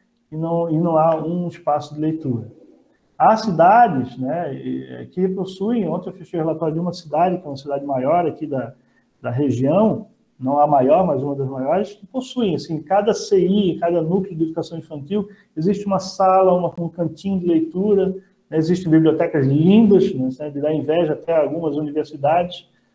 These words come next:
né, então tem uma estruturação, é, de,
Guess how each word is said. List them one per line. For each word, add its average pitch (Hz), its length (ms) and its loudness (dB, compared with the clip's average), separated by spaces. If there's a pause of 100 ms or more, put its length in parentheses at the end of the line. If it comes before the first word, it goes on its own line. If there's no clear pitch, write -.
(220)
né, 139 160 -4
então 180 300 -2
tem 226 200 4
uma 233 140 4
estruturação, 180 1040 -2 (540)
é, 143 760 2
de, 208 560 0